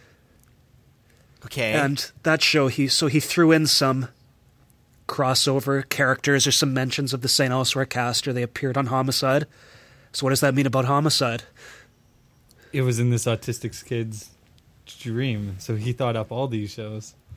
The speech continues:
Speaker 2: Detective Munch from Homicide, do you know who that is? The guy with the glasses?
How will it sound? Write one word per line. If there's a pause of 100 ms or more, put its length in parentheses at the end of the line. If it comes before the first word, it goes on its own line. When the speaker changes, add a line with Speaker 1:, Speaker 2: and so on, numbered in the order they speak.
(640)
Speaker 2:
Detective
Munch
from
Homicide,
do
you
know
who
that
is?
The
guy
with
the
glasses?